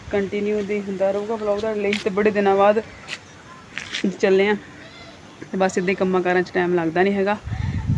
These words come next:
ਤੇ ਜਾਈਏ ਤਾਂ ਜਾ ਹੋ ਜਾਂਦਾ, ਜੇ ਨਾ ਹੋ ਤਾਂ ਨਾ ਸਹੀ, ਹੈ ਨਾ। ਜੇ ਆਪਾਂ ਕਦਮ ਪੁੱਟੀਏ ਪੱਟ ਹੋ ਜਾਂਦਾ ਆ, ਜੇ ਨਹੀਂ ਤਾਂ ਫਿਰ ਨਹੀਂ, ਹੈ ਨਾ,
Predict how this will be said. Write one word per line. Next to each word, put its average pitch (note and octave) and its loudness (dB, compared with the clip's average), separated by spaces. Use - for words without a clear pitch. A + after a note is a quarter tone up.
ਤੇ F3+ -2
ਜਾਈਏ G3 6
ਤਾਂ A3 6
ਜਾ F#3+ 8
ਹੋ G3 2
ਜਾਂਦਾ, G#3 4
ਜੇ F#3+ 2
ਨਾ F3+ 2
ਹੋ F3+ 0
ਤਾਂ E3+ -2
ਨਾ E3 -4
ਸਹੀ, F3+ 0
ਹੈ G3 4
ਨਾ। G3+ 2
ਜੇ F#3+ -2
ਆਪਾਂ F#3 -4
ਕਦਮ F#3 0
ਪੁੱਟੀਏ G3+ -2
ਪੱਟ F3+ 2
ਹੋ F#3+ 6
ਜਾਂਦਾ F3+ 4
ਆ, F#3+ 6
ਜੇ - 4
ਨਹੀਂ A#3+ 2
ਤਾਂ C4+ 2
ਫਿਰ C#4 6
ਨਹੀਂ, A#3 6
ਹੈ A#3 2
ਨਾ, C#4+ 6